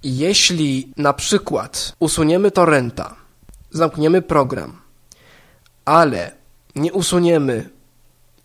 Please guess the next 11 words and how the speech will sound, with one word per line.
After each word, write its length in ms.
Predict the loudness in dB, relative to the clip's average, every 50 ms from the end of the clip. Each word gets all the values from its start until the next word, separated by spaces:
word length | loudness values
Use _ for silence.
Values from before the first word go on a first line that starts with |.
| _ _ _ _ _ _ _ -8
części 500 | -2 0 2 2 2 0 -4 -4 -6 -6
pliku, 500 | -6 -6 -6 -6 -6 -6 -8 -12 -14 -14 _ _ _ _ -20 _ _
który 260 | -18 -4 -2 -2 -2
się 140 | 0 -2 -2
pobrał, 600 | -2 0 -2 -2 -2 -2 -2 -2 -2 -2 -4 -6 -10 _ _ _ _ -10
czy 180 | -6 -6 -6 -6 -6 _ _ -12
cokolwiek 760 | -2 0 0 0 2 4 2 4 4 2 0 -2 -2 -8 -18 -18 _
się 200 | -12 -8 -8 -8
coś 200 | -2 -2 -2 0
nie 160 | 0 0 0 0
pobrało, 580 | -2 -4 -2 2 4 4 4 4 2 0 -6